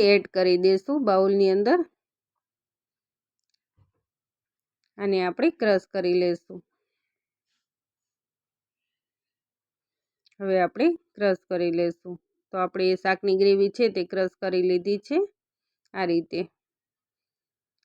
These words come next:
હવે આપણે ચેક કરી લેશું કે આપણા ચણા છે તે કૂક થઈ ગયા છે કે નહીં. તો આપણા ચણા છે તે સરસ રીતે બફાઈ ગયા છે, એકદમ આ રીતે સોફ્ટ થઈ ગયા છે.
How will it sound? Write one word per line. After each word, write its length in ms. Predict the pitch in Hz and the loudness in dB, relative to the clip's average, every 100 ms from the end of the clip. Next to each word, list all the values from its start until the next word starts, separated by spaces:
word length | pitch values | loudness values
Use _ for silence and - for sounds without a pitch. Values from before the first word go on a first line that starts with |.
| _ | _
હવે 160 | 196 202 | -4 0
આપણે 280 | 196 190 262 | 0 2 0
ચેક 220 | 269 233 208 | 2 0 0
કરી 300 | 220 208 196 | -2 0 2
લેશું 300 | 190 185 202 185 | 2 0 -6 -6
કે 100 | 196 | -4
આપણા 340 | 185 190 185 | -4 -4 -6
ચણા 300 | 208 208 202 | -2 0 0
છે 240 | 202 277 214 175 - _ | 2 2 2 -2 -10 _
તે 120 | - 190 180 | -6 -4 -4
કૂક 240 | - 208 - | -4 -8 -6
થઈ 200 | 214 208 | -2 -2
ગયા 320 | 202 202 185 | 0 0 0
છે 100 | 196 | -4
કે 180 | 185 180 | -4 -2
નહીં. 280 | 175 175 180 _ _ _ _ _ _ _ _ _ _ _ _ _ _ _ | 0 0 -4 _ _ _ _ _ _ _ _ _ _ _ _ _ _ _
તો 100 | _ 202 | _ -6
આપણા 300 | 196 202 190 | -2 -2 -2
ચણા 300 | 208 202 208 | 0 0 2
છે 100 | 226 | 0
તે 120 | 202 | 0
સરસ 320 | 196 208 202 202 | -2 -2 -2 -2
રીતે 240 | 185 190 | -4 -4
બફાઈ 420 | 196 196 208 185 | -2 -2 -2 -2
ગયા 260 | 185 185 185 | 0 0 0
છે, 80 | 269 226 | -2 -2
એકદમ 420 | 196 202 202 185 | -2 -2 0 2
આ 160 | 180 185 | 2 2
રીતે 260 | 180 180 185 | 0 0 -4
સોફ્ટ 320 | - 190 - - | -4 -8 -8 -6
થઈ 180 | 180 180 | -6 -2
ગયા 300 | 185 180 185 | 0 0 -2
છે. 140 | 285 | 0